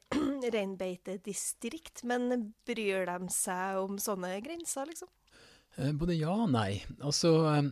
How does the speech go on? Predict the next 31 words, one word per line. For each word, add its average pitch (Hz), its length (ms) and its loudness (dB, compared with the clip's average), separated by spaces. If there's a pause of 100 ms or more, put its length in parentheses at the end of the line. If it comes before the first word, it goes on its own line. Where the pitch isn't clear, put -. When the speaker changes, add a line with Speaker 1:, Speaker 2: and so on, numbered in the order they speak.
Speaker 2:
det 147 240 -4
er - 60 -2
klart 160 220 0
at, 143 260 0
eh, 123 460 2
rein 175 300 2
er 123 160 2
ikke 110 400 0
spesielt, - 800 -2
eh, 95 380 -2
observant 113 720 0
på 110 120 -4
grensa, 113 380 0
men 117 240 4 (300)
i 139 160 -2 (120)
utgangspunktet 185 640 -2
så 113 140 -4
skal 123 340 -2
grensa 117 520 -2
mellom 110 440 0
reinbeitedistrikter 123 1000 -4
være 110 140 -6
trekt - 440 -6
etter 110 360 -6
naturlige 101 720 -4 (500)
geografiske 101 880 0 (260)
barrierer, 92 640 -2
som 87 400 -6
altså 87 460 -8
større 101 420 -2
elver, 110 880 -4